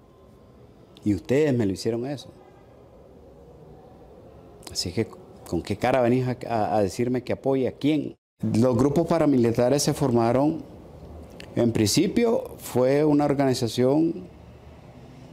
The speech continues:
eh, orquestada principalmente por los secretarios políticos distritales y los departamentales. Por ahí escuché en algún lado que hubo incluso negociaciones entre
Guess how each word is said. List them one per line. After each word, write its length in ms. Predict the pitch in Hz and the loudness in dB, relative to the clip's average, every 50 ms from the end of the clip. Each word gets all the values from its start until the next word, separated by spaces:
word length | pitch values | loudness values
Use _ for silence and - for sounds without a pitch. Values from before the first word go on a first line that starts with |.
| - - - | -18 -4 -2
eh, 720 | 120 117 113 110 107 104 104 101 98 92 90 90 - - - - - - - - - - - - - - | 0 2 2 2 2 2 2 2 2 2 0 -2 -4 -6 -14 -20 -20 -20 -20 -20 -20 -20 -20 -20 -4 0
orquestada 1000 | 120 117 113 117 - - - - - 123 127 135 151 170 180 170 156 147 147 - - - - - - - - - - - - - - - - - - - - - - - - | 0 0 0 0 -2 -4 -4 -2 0 2 2 2 2 0 -2 -4 -6 -10 -14 -16 -20 -20 -20 -20 -20 -20 -20 -20 -20 -20 -20 -20 -20 -20 -20 -20 -20 -20 -20 -20 -20 -12 -4
principalmente 720 | - 104 101 - - - 107 107 110 113 117 123 - 131 | -4 -4 -4 -4 -4 -2 0 2 2 2 0 0 -2 -4
por 140 | - 143 135 | -6 -4 -4
los 120 | 131 120 - | -4 -6 -6
secretarios 480 | 113 117 107 101 - 104 107 110 110 | -6 -6 -6 -6 -6 -6 -6 -6 -6
políticos 500 | - 120 113 104 107 110 101 - 104 101 | -8 -8 -6 -6 -10 -10 -8 -8 -8 -8
distritales 720 | - 95 - - - 92 - - 98 101 113 113 117 113 117 | -8 -12 -12 -10 -12 -12 -8 -6 -4 -4 -2 -4 -6 -8 -10
y 140 | 107 101 95 - - 95 | -14 -14 -14 -12 -12 -12
los 180 | 95 92 90 | -12 -10 -6
departamentales. 840 | - 92 90 95 92 - 90 90 82 80 - - 90 95 98 95 - - - - - - - - - _ - _ - | -8 -6 -6 -6 -8 -6 -8 -8 -8 -8 -8 -8 -8 -8 -8 -10 -12 -18 -20 -20 -20 -20 -20 -20 -20 _ -20 _ -4
Por 180 | 110 123 120 117 | -2 0 0 0
ahí 300 | 113 113 117 120 127 131 | 0 -2 0 0 0 0
escuché 600 | 127 131 - 123 113 - 135 139 143 143 143 143 | -2 -2 -6 -10 -8 -4 -2 -2 0 0 -2 -2
en 80 | 139 | -4
algún 380 | 131 135 131 127 123 127 131 127 | -6 -8 -8 -8 -8 -6 -4 -2
lado 340 | 131 131 135 139 151 147 147 | -2 0 0 -2 -4 -6 -8
que 100 | - 127 | -8 -6
hubo 380 | 127 127 127 127 127 131 135 | -4 -4 -2 -2 -4 -4 -6
incluso 400 | 127 120 113 127 123 117 117 127 | -10 -12 -12 -12 -14 -10 -8 -8
negociaciones 800 | 131 131 127 123 117 110 110 107 101 113 117 113 117 127 135 127 | -6 -4 -6 -6 -6 -8 -10 -10 -8 -8 -6 -6 -6 -6 -8 -8
entre 440 | 123 117 - 110 110 104 95 95 | -10 -10 -8 -8 -8 -8 -8 -10